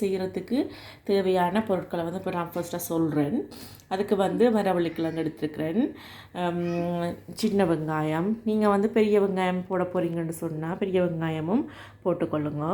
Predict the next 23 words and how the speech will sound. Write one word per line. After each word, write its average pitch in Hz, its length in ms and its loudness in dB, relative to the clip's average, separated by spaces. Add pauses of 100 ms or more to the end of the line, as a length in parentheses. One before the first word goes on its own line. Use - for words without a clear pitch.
(420)
அடுத்தது 185 420 2
வந்து 170 220 0
பச்சை 196 320 2
மிளகாய், 151 320 -4
உங்களோட 175 240 4
உரைப்புக்கு 170 380 0
ஏற்ற 156 180 -4
மாதிரி 160 240 -4
நீங்க 170 220 0
சேர்த்துக்கொள்ளலாம். 156 680 -2
நான் 170 140 -2
வந்து, 170 260 0 (500)
உம், 160 380 -2
அஞ்சு 175 280 0
பச்சை 170 260 0
மிளகாய் 165 300 0
சேர்த்துருக்கிறேன். 156 600 -2 (560)
இது 202 140 0
வந்து 208 400 6
ஒரு 185 180 4 (200)
சிறிதளவு 175 600 0 (300)
கருவேப்பமிலையும் 165 840 0
எடுத்திருக்கிறேன். 147 600 -4